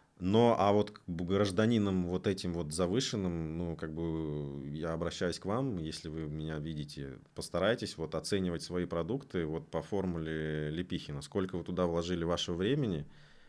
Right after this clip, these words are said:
оцените предыдущий год стоимость вот ч-, вашего часа, вот столько должен быть стоить ваш продукт. Вот, ну вот, хотя бы так. И уже будет хорошо, уже будет...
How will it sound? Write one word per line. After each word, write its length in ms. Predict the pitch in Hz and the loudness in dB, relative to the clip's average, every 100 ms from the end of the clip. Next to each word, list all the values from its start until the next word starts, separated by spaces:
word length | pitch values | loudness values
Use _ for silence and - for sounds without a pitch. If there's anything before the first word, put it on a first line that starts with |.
| - - | -20 -10
оцените 540 | - - 92 120 110 | -8 -2 0 0 -2
предыдущий 640 | 95 92 85 85 92 - | -6 -4 -4 -2 -2 -2
год 160 | 87 95 | -2 -2
стоимость 400 | - 87 82 - | -2 -4 -4 -4
вот 160 | 78 - | -8 -8
ч-, 100 | 82 | -4
вашего 340 | 82 - 78 | -4 -4 -6
часа, 340 | - 123 135 | -4 -4 -4
вот 100 | 78 | -8
столько 320 | - 101 107 76 | -4 -4 -2 -4
должен 380 | 78 82 78 | -4 -4 -6
быть 180 | 71 - - _ - | -8 -12 -20 _ -4
стоить 240 | 85 78 | -4 -4
ваш 180 | 78 - | -8 -10
продукт. 480 | - 73 80 - - _ - | -10 -8 -8 -12 -20 _ -14
Вот, 120 | 71 - - | -14 -12 -8
ну 120 | 82 | -6
вот, 240 | 69 - - | -6 -12 -8
хотя 240 | 80 104 | -4 -2
бы 100 | 101 92 | 0 0
так. 320 | 80 69 - _ - | -2 -2 -6 _ -10
И 100 | 82 | -6
уже 220 | 85 104 | 0 2
будет 260 | 87 78 73 | 2 -4 -6
хорошо, 420 | 76 76 - 76 | -6 -6 -4 -6
уже 180 | 76 92 | -2 -2
будет... 280 | 90 80 | -2 -4